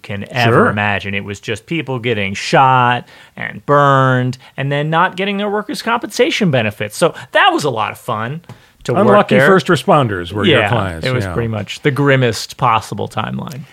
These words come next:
Speaker 2: So osha, Occupational Safe and Healthy A-, Health Act, uh, basically requires a safe place to work. So the boss is responsible for safety violations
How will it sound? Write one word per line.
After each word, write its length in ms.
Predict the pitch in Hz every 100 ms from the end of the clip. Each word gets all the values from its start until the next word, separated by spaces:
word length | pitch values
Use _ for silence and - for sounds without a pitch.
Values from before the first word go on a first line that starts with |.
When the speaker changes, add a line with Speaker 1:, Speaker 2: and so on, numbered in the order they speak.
| -
Speaker 2:
So 240 | - 196
osha, 340 | - 262 - 220
Occupational 680 | 131 120 - 156 131 147
Safe 240 | 120 151 131
and 100 | 120
Healthy 360 | 127 127 117
A-, 360 | 95 110 104 113 -
Health 220 | - 135 143
Act, 340 | 98 87 - - -
uh, 520 | - 113 107 104 104 117
basically 400 | 120 120 143 135
requires 440 | 127 - 120 120
a 40 | 104
safe 280 | - 117
place 220 | - 120 -
to 80 |
work. 440 | 120 92 107 - - _ - - -
So 720 | - - 185 143 113 113 131
the 80 | 139
boss 380 | 123 117 120 -
is 260 | - 147 143
responsible 920 | 160 - - 170 208 180 131 123 131
for 240 | 131 135
safety 540 | 127 - 170 208 - 156
violations 1080 | 131 131 123 123 196 - 101 87 104 147